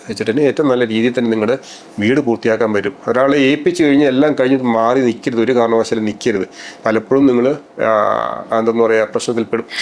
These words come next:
അതുകൊണ്ട്, ആ, നിങ്ങളുടെ വീടാണ്, നിങ്ങൾ എഫേർട്ട് എടുത്തേ പറ്റൂ, കംപ്ലീറ്റ് ആളെ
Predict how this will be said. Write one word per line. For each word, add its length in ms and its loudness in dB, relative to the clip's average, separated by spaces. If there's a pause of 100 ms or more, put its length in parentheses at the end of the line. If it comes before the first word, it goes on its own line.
(260)
അതുകൊണ്ട്, 360 4 (460)
ആ, 20 2 (220)
നിങ്ങളുടെ 320 2
വീടാണ്, 340 4 (160)
നിങ്ങൾ 220 2
എഫേർട്ട് 280 -4
എടുത്തേ 280 -2 (100)
പറ്റൂ, 260 0 (280)
കംപ്ലീറ്റ് 280 0
ആളെ 120 4